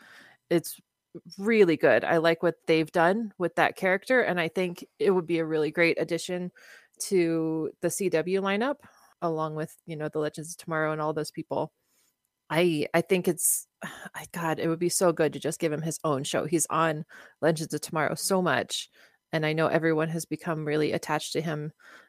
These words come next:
I, gosh, there's so much more you could do with that, with that character in that show,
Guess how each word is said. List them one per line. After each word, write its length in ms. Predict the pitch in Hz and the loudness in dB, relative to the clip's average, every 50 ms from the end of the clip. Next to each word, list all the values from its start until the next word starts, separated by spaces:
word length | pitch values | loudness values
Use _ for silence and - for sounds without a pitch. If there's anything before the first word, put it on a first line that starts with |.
| _ _ - | _ _ -2
I, 320 | 165 170 156 151 - - - - | 0 2 2 2 0 -4 -6 -2
gosh, 420 | - 151 143 127 151 - - - - - | 2 4 4 4 4 2 -4 -8 -2 2
there's 200 | 185 175 - - | 2 2 4 6
so 140 | - 202 185 | 6 6 6
much 220 | 180 160 - - | 6 4 2 0
more 140 | 175 160 151 | 0 2 2
you 140 | 147 113 - | 2 0 -2
could 120 | - - | -4 -6
do 140 | - 147 135 | -2 0 0
with 120 | 131 131 - | 0 0 -2
that, 300 | 127 117 92 73 - - _ _ _ _ _ _ _ _ _ _ - | 0 0 2 0 0 -2 _ _ _ _ _ _ _ _ _ _ -2
with 180 | 165 156 - - | -2 0 2 2
that 180 | 143 - - | 2 2 2
character 480 | - - 160 147 139 - - 156 143 123 | 2 2 2 2 2 0 -2 -2 0 0
in 120 | 135 151 | 0 0
that 180 | 143 139 - - | -2 -6 -8 -8
show, 440 | - - 90 85 - 110 185 165 | -6 -4 -2 -2 -2 -2 -4 -6